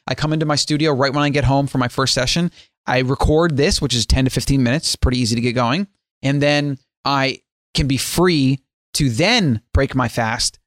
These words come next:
hang out with the family, whatever. And this is an eighty twenty hack, an edit, if you will, that I just made to my schedule because I made the connection that my current twenty percent that generates most of my eighty percent of results, recording in the studio is a big one.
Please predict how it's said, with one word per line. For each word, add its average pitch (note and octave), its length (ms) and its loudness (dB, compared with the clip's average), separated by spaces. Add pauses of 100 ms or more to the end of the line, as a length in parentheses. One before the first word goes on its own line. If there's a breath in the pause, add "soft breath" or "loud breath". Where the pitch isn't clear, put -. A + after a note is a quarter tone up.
hang C3+ 160 0
out B2 40 0
with B2 100 -4
the - 40 -10
family, A#2+ 300 0
whatever. C3+ 320 0 (180 soft breath)
And C#3 180 0
this G3+ 140 0
is A3+ 160 0
an G3 160 -2
eighty E3 240 -2
twenty C#3+ 520 -2 (240)
hack, - 440 -2 (120)
an C3+ 180 -2
edit, D3 240 0
if B2+ 140 -2
you C3+ 80 2
will, A#2+ 340 0
that B2 180 0
I B2+ 120 0
just C#3 240 -2
made C3 140 -2
to C3+ 60 -2
my A#2+ 140 0
schedule A#2+ 380 -2
because A#2 240 -2
I A#2 100 2
made B2 220 0
the F3+ 40 -2
connection C#3 520 -4 (180 soft breath)
that B2+ 260 0
my A#2+ 200 -2
current F3 480 0
twenty E3+ 240 0
percent E3 340 -2
that B2 60 -4
generates C#3 360 -2
most B2+ 240 -2
of D3 80 -4
my D3+ 300 0 (840)
eighty D#3+ 200 0
percent E3+ 280 0
of D#3 80 -2
results, D#3 600 0 (580)
recording C#3 420 0
in E3+ 60 0
the F3+ 80 2
studio D#3+ 400 2
is B2+ 100 0
a C#3 60 -2
big C3 180 -2
one. - 220 -6